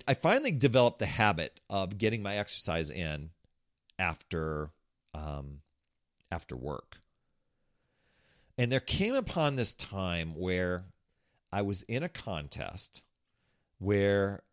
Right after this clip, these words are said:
I could win some big money just because I'd been getting in shape and I could submit my story about my fitness journey.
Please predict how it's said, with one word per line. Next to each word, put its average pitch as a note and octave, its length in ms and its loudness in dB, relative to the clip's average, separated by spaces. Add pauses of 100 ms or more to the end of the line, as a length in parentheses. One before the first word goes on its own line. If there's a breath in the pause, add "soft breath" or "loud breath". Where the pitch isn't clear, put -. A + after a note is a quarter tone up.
I - 80 -6
could F#2+ 200 -4
win F2+ 180 -4
some E2 220 -8
big E2 260 -6
money G2 520 -6 (1000)
just - 240 -6
because G2+ 280 -4
I'd E2+ 160 -2
been D#2 200 -4
getting D#2 240 -6
in D2 100 -8
shape C#2 360 -6
and C2+ 80 -10
I C#2 40 -10
could - 180 -12
submit - 420 -12
my C2 100 -12
story C#2+ 480 -6
about C#2 320 -6
my C#2+ 240 -8 (180)
fitness - 300 -6
journey. B1+ 360 -14